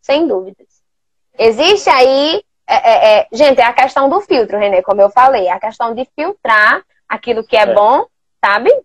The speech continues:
Speaker 1: Filtrar, escolher bem. Tem, é como eu já citei aqui a, a questão da moda da saia midi, que eu acho, não sei se tu como homem, tu sabe como é, <laughs> mas é uma moda que
Speaker 2: Acho
Speaker 1: tá
Speaker 2: que
Speaker 1: bem
Speaker 2: é.
Speaker 1: presente, né? Aquela saia midi, plissadinha, a cinturadinha.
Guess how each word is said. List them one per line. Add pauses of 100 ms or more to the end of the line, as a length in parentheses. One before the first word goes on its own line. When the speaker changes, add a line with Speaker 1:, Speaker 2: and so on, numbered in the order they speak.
Speaker 1:
Filtrar,
escolher
bem.
Tem,
é
como
eu
já
citei
aqui
a,
a
questão
da
moda
da
saia
midi, (680)
que
eu
acho,
não
sei
se
tu
como
homem,
tu
sabe
como
é,
<laughs>
mas (560)
é
uma
moda
que
Speaker 2:
Acho
Speaker 1:
tá
Speaker 2:
que
Speaker 1:
bem
Speaker 2:
é.
Speaker 1:
presente,
né?
Aquela
saia
midi,
plissadinha,
a
cinturadinha.